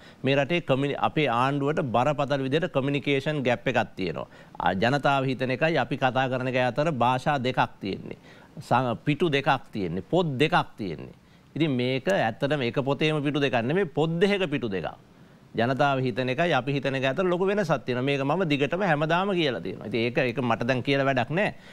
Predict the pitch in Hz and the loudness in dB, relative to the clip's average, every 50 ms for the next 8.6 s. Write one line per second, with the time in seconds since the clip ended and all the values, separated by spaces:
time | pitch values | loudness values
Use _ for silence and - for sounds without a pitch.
0 | - - 156 156 156 - 120 120 127 156 139 156 160 143 127 117 - 147 170 170 | -6 -2 0 0 0 0 0 0 2 2 2 2 0 0 0 0 0 2 2 2
1 | 202 196 190 170 143 131 131 143 151 151 139 123 131 143 165 185 180 151 139 127 | 2 2 4 2 2 0 0 0 0 0 2 2 2 2 4 2 2 0 0 -2
2 | 123 113 113 110 117 117 107 113 - - 107 120 143 180 196 190 180 170 160 - | -2 -4 -4 -2 -2 0 0 -2 -2 0 2 2 2 2 0 0 0 -2 -2 -4
3 | 151 - - - - - - - - 160 139 135 131 170 160 160 160 143 147 131 | -6 -10 -12 -14 -20 -20 -12 -8 -2 0 0 0 2 2 0 0 0 0 0 0
4 | 120 117 120 135 143 151 156 147 160 165 180 185 160 139 131 - - 214 214 202 | 0 0 2 2 2 2 0 0 0 0 0 2 0 0 -2 0 0 2 2 2
5 | 175 135 139 120 104 95 90 80 71 67 - - - - - - - 127 131 113 | 2 2 0 -2 -2 -2 -4 -8 -8 -10 -12 -14 -20 -20 -12 -8 -4 -2 0 0
6 | 113 127 143 147 135 - 143 127 151 180 185 139 127 131 143 139 127 - 120 131 | 0 0 0 -2 -2 0 -2 0 0 0 0 0 2 2 0 0 0 0 0 0
7 | 135 131 - 151 151 139 - 110 104 104 107 110 120 131 151 175 185 127 - 113 | 0 0 0 0 -2 0 0 0 0 2 0 0 0 0 0 0 0 0 -2 -2
8 | 104 107 113 113 113 117 110 110 120 139 - - | -2 0 0 0 0 0 0 0 0 0 0 -2